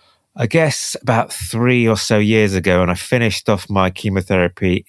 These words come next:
during the covid lockdown. So the first lockdown, so we're talking twenty twenty February time. That's when I sort of, I finished the treatment of most recently. And I just have three monthly scans for the tumor. And thus far, since then, it's not been growing,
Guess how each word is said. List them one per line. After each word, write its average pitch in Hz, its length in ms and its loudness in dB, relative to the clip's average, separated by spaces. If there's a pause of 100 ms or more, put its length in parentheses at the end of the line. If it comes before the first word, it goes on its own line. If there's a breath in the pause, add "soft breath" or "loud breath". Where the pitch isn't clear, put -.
during 98 360 0
the 92 100 -2
covid 92 340 0
lockdown. 85 460 -2
So - 100 -8
the 87 80 -2
first 98 320 0
lockdown, 85 400 -2
so - 140 -6
we're 90 80 -4
talking 92 320 -8
twenty 90 560 -4
twenty 85 540 -4
February 78 440 -4
time. 76 300 -8
That's - 200 -10
when 85 120 -4
I - 20 -4
sort 80 160 -8
of, 80 80 -6
I 82 80 2
finished - 680 -4
the 90 80 -4
treatment 87 680 -6 (320 loud breath)
of 90 140 -6
most 85 240 -2
recently. 90 320 -2
And 90 80 0
I 107 80 0
just 117 220 -4
have 113 160 0
three 120 340 0
monthly 113 340 -2
scans 117 680 -4 (480 loud breath)
for - 140 0
the 104 80 2
tumor. 110 540 0
And 104 200 0
thus 120 260 2
far, 101 320 0
since 110 400 -4
then, 95 400 -2
it's - 220 -8
not 110 140 -2
been 104 120 -2
growing, 101 400 0